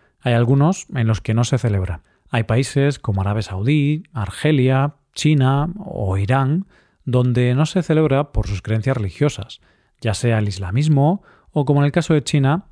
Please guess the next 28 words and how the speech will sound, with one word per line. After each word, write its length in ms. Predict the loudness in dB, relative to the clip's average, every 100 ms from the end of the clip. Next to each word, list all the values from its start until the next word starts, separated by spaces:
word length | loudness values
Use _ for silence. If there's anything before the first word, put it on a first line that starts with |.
| -6
el 120 | -6
budismo, 640 | 0 2 4 4 2 0 -8
el 160 | -10 -8
taoísmo, 640 | -4 0 0 2 0 0 -4 _ _
el 160 | -2
confucianismo 840 | 0 0 0 0 0 0 2 0 -2 _ _ _
o 120 | 0
la 100 | 2
religión 400 | 2 0 2 0
tradicional 460 | 2 0 0 -2 -2
china. 320 | -2 -4 -6 _ _ _ _ _
Pero 400 | 0 2 2 0 -4
hay 260 | -2 0 0
otros 320 | 0 0 0
países 500 | 0 0 0 0 -2
que 120 | -2
van 140 | -2 0
más 260 | -2 -4
allá, 300 | -2 -2 -2 -6 _ _ -4
y 100 | 0
no 120 | 2
solo 400 | 4 4 4 2
es 200 | -4 -8
que 240 | -6 0
no 160 | 2 2
celebren 480 | 2 2 2 2 2
la 80 | 2
Navidad 400 | 0 2 0